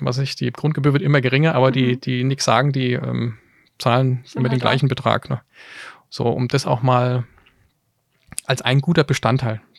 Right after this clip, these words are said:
Speaker 1: der, der stimmig ist. So, natürlich gibt's da noch die Gespräche und die informellen und die organisierten und was nicht alles.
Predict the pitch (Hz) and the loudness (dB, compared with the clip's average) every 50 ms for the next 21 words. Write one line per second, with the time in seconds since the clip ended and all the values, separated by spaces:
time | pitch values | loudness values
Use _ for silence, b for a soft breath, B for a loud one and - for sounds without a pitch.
0 | _ - 127 123 117 123 127 - 123 117 117 117 117 - - - 139 131 139 135 | _ -6 -4 -2 -2 -2 -2 -2 -2 -2 -2 -2 -4 -4 0 4 6 6 6 6
1 | 135 - 123 - - - - _ _ _ _ - - - 120 - - _ - 135 | 6 2 -2 -4 -6 -8 -12 _ _ _ _ -12 -10 -8 -8 -10 -12 _ -8 -8
2 | - - 135 127 131 - - - - - - - 117 117 113 - - 123 117 120 | -4 -2 -2 -2 -2 -2 -4 -6 -8 -8 -6 -4 -4 -4 -4 -4 -4 -6 -6 -6
3 | - - - - 143 139 - - 127 123 - 120 117 - - 123 127 139 147 - | -6 -6 -4 -4 -4 -2 -2 -4 -4 -4 -4 -4 -4 -4 -4 -2 -2 -2 -2 0
4 | 151 135 139 135 135 131 123 120 123 113 - 117 117 117 117 - - 123 123 139 | 0 2 2 2 2 0 0 -2 -4 -4 -4 -4 -4 -4 -4 -2 0 0 0 2
5 | 139 135 123 131 135 135 - 127 127 127 113 117 131 - - 151 - 135 143 143 | 0 0 0 0 -2 -2 -2 -4 -2 0 0 0 0 0 0 -2 0 0 0 -2
6 | - - | -2 -4